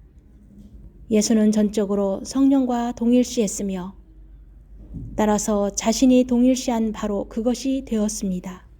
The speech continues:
이제 당신도 똑같이 할 수 있습니다.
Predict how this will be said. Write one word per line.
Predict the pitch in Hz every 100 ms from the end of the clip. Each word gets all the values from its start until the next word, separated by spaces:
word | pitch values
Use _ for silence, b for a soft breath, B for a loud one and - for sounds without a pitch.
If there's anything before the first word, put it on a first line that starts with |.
| - - - - - _ _ - - - - - -
이제 | 233 247 247
당신도 | 247 214 254 220 190 214 - - -
똑같이 | 302 311 294 - 294
할 | 302
수 | 294 269
있습니다. | 208 226 190 185 196